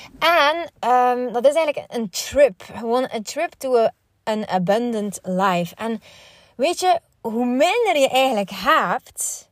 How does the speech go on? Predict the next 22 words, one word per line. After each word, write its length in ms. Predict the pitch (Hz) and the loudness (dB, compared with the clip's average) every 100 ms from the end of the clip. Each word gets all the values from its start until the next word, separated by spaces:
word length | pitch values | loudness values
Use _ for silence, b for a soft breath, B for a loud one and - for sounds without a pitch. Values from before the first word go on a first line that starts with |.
| - | -14
hè, 180 | 214 - | -10 -2
als 160 | 226 | -2
we 60 | 202 | -2
dat 120 | 196 | -4
allemaal 340 | - 285 214 | 0 0 0
wegnemen 440 | 185 226 247 247 247 | 0 -2 -4 -4 -2
waar 140 | 185 | -2
ik 100 | 185 | -4
zo 100 | - | -6
net 220 | 180 180 | -8 -8
van 140 | - 175 | -10 -12
sprak, 520 | - - 180 185 - b b b | -12 -10 -6 -6 -10 b b b
hoe 180 | - 226 | -6 -2
meer 300 | 220 269 339 | 0 2 2
je 100 | 277 | 2
eigenlijk 400 | - 247 269 208 | 2 2 0 -2
wordt. 600 | 185 202 214 - - - _ B B B B | -4 -4 -4 -4 -16 -16 _ B B B B
En 200 | 240 247 | -12 -6
dat 340 | 254 349 415 - | 2 2 2 -8
is 580 | - 330 403 494 - - - | -6 0 0 -2 -8 -14 -10
wat 320 | 247 285 359 | 0 2 2
gebeurt 840 | 233 214 175 233 311 370 - - | -2 -10 -6 -4 -2 -2 -6 -14